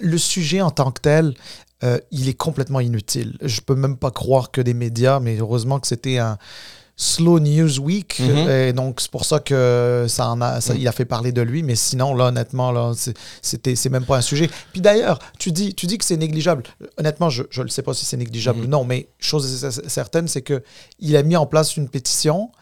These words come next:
Speaker 1: Euh, je sais pas si, euh, on va avoir des chiffres ou si les chiffres vont être publics de sa pétition, parce que c'est pas une pétition à l'Assemblée nationale, il est pas
Speaker 2: Exact.
Speaker 1: un élu, hein.
Speaker 2: Ouais,
Speaker 1: C'est
Speaker 2: ouais.
Speaker 1: sur, sur son site privé qu'il l'a, qu'il l'a lancé. Euh, mais, euh, mais s'il avait, si elle avait été, euh, publique, euh, réellement,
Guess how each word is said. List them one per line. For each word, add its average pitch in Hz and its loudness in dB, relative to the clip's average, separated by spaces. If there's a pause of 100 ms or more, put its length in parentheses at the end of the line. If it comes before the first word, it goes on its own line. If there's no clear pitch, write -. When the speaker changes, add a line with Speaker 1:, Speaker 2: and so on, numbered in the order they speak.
(640)
Speaker 1:
Euh, 135 2
je 127 0
sais 143 0
pas 151 4
si, 170 2
euh, 127 6
on 135 -2
va 131 6
avoir 147 8
des 131 2
chiffres - 0
ou 135 -6
si - -4
les 127 -4
chiffres 135 -2
vont 131 0
être 120 -6
publics 139 -2
de 127 -4
sa 139 0
pétition, - -2
parce - -2
que - -8
c'est 117 -2
pas 185 -2
une 175 -4
pétition 143 -4
à - 2
l'Assemblée 127 0
nationale, 131 0
il 147 2
est 123 0
pas 175 6
Speaker 2:
Exact. 170 6
Speaker 1:
un 147 6
élu, 139 4
hein. 107 -2
Speaker 2:
Ouais, 120 0
Speaker 1:
C'est 120 4
Speaker 2:
ouais. 113 0 (140)
Speaker 1:
sur, - -2
sur 135 -2
son 147 -2
site - -2
privé 135 -4
qu'il 123 -6
l'a, 113 0 (320)
qu'il - 0
l'a 127 4
lancé. 151 0 (560)
Euh, 135 8
mais, 151 4
euh, 139 6
mais 147 6
s'il 247 2
avait, 180 6
si - 4
elle 214 6
avait 165 4
été, 208 0
euh, 135 0
publique, 202 -2
euh, 156 2
réellement, 165 2